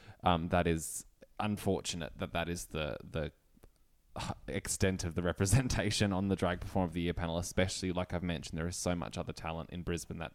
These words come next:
that deserves that hi-, being highlighted on, on such a big pa-,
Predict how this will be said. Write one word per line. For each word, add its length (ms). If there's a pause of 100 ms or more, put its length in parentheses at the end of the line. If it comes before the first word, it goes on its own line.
that 220
deserves 600
that 200 (840)
hi-, 300
being 240
highlighted 540
on, 140
on 160
such 200
a 60
big 180
pa-, 120